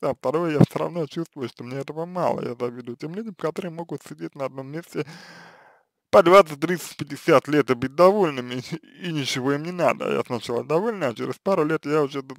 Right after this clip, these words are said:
задыхалась, как будто одежда, в которой я всё время ходила, начала мне сильно жать. И сейчас,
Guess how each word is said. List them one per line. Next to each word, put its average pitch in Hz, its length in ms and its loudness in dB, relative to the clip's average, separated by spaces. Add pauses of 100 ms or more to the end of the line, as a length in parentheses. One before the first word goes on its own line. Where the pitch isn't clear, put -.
(160)
задыхалась, 151 960 -2
как 120 140 -10
будто - 260 -6
одежда, 196 380 -4
в - 40 -20
которой 160 420 -4 (460)
я 156 300 6
всё - 160 6
время 147 240 -2
ходила, 143 420 -4
начала 123 400 -6
мне 120 200 -14 (160)
сильно 131 340 0
жать. 160 360 4 (800)
И 143 80 0
сейчас, 190 440 8